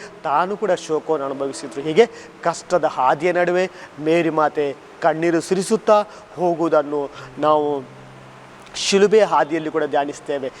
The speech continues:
ಯೇಸು ಸ್ವಾಮಿ ತನ್ನ ತಾಯಿಯನ್ನು ಮತ್ತು ಇತರ ಮಹಿಳೆಯರನ್ನು ಸಮಾಧಾನಿಸುವಂಥ ಘಟನೆ. "ಮಹಿಳೆಯರೇ, ನೀವು ನನಗಾಗಿ ಅಳಬೇಡ್ರಿ, ಬದಲಾಗಿ ನಿಮ್ಮ ಮಕ್ಕಳಿಗಾಗಿ, ನಿಮ್ಮ ಕುಟುಂಬದ ಸದಸ್ಯರಿಗಾಗಿ ಅಳಿರಿ" ಎಂಬುದಾಗಿ ಯೇಸು ಸ್ವಾಮಿ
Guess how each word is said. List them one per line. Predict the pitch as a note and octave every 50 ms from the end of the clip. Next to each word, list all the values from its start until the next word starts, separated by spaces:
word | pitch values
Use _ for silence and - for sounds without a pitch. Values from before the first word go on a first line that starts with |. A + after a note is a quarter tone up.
| - - -
ಯೇಸು | C#3+ D#3 D3+ -
ಸ್ವಾಮಿ | - D3+ C#3+ C3 C#3+
ತನ್ನ | D#3 D3 C#3+
ತಾಯಿಯನ್ನು | C3+ - D3+ D3+ D#3 D#3 D#3 D3+ D3+ D3+
ಮತ್ತು | D3+ C#3+ - - D3 - - - - -
ಇತರ | F3 E3+ G#3+ G3+ F#3+
ಮಹಿಳೆಯರನ್ನು | D#3+ D#3 D#3 C#3+ E3 D#3+ D#3 D3 D3+ C#3+ C#3+ D3+ D3 C#3+ - - - - - -
ಸಮಾಧಾನಿಸುವಂಥ | - E3+ E3 E3+ F3 F3+ E3+ F3+ E3+ E3 D#3 - E3 D#3 D3 - C#3+ C#3 B2
ಘಟನೆ. | C#3+ C3+ A#2+ - D3 C#3 C3+ A#2+ A#2 B2 - - - - - -
"ಮಹಿಳೆಯರೇ, | D3+ D#3+ E3+ F3+ F3 E3+ E3+ E3+ E3+ G3 G3+ - - - - -
ನೀವು | D#3+ D#3
ನನಗಾಗಿ | D3+ D#3+ E3 F#3 G3 G3+ G#3 G#3 F3+
ಅಳಬೇಡ್ರಿ, | F#3 D#3+ D#3 C3+ A#2+ D3 D3 C#3+ A#2+ B2+ C3+ B2+ B2 - - - - - - - - -
ಬದಲಾಗಿ | E3+ E3+ D3+ F3+ F#3 F#3 A3 B3
ನಿಮ್ಮ | A#3+ - - - - F3 F#3 F#3 F3+
ಮಕ್ಕಳಿಗಾಗಿ, | F3 G3 F#3+ - - A3 G3+ G3 F3 F3+ F3 E3+ D#3+ D3+ D#3 D3+ D3
ನಿಮ್ಮ | - - - - E3 F3 F3+
ಕುಟುಂಬದ | - - - F#3+ - C4+ A#3 B3+ B3+ A3+ G#3 -
ಸದಸ್ಯರಿಗಾಗಿ | F#3+ F3 D3+ F3+ F3+ - - G3 F3+ F3+ F3 E3+ E3 D#3+ D3 D#3
ಅಳಿರಿ" | - - D#3 E3+ F3+ F3+ F#3 F#3+
ಎಂಬುದಾಗಿ | F#3 E3+ D#3+ D#3+ D#3 D3+ D3+ D3+ C#3+ D3+ C#3+ - - - - -
ಯೇಸು | D3 E3+ E3 - -
ಸ್ವಾಮಿ | - E3 D3+ D3 D3+ D3